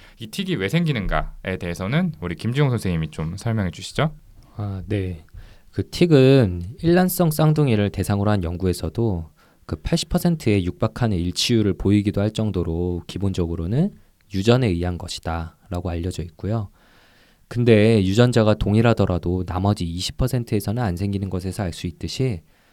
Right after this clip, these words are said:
Speaker 2: 이게 반드시 유전자의 발현에 의한 것만은 아니고 뭐 스트레스 등 다른 환경적 요인에 의해서도 좌우되는 부분이 있어요. 이거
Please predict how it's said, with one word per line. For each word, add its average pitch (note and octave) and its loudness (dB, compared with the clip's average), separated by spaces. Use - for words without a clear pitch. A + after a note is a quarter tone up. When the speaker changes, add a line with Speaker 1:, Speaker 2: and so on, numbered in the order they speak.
Speaker 2:
이게 - -6
반드시 A2 0
유전자의 G2+ 0
발현에 G2+ -2
의한 F2+ 0
것만은 F#2+ -2
아니고 F2+ -4
뭐 E2 -8
스트레스 - -6
등 F#2 -6
다른 F2+ -8
환경적 D#3+ -2
요인에 F#2 0
의해서도 F2 -4
좌우되는 F#2+ -4
부분이 G2 -4
있어요. E2+ -6
이거 A2+ 2